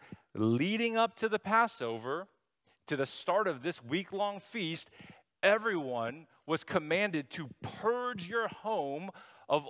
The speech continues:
all leaven, any trace of leaven, get rid of it. And so families would just go on a search. They would do this every year as a family,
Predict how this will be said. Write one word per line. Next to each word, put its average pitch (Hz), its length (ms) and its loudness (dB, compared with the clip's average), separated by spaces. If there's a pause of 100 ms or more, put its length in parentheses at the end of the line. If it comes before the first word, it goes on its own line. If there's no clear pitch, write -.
all 202 540 6
leaven, 127 460 4
any 226 260 2
trace 196 340 -4
of 170 140 -6
leaven, 127 380 2
get 151 200 6
rid 156 160 -2
of 131 140 -2
it. 113 140 -2 (180)
And 139 140 0
so 165 100 -2
families 180 580 -2
would 139 160 -8
just 120 240 -6
go 185 360 2
on 170 240 0
a 170 80 0
search. - 400 -6
They 147 100 -2
would 147 140 -6
do 175 160 -4
this 170 160 -2
every 175 240 0
year 170 220 0
as 170 260 6
a 185 80 -4
family, 143 420 -4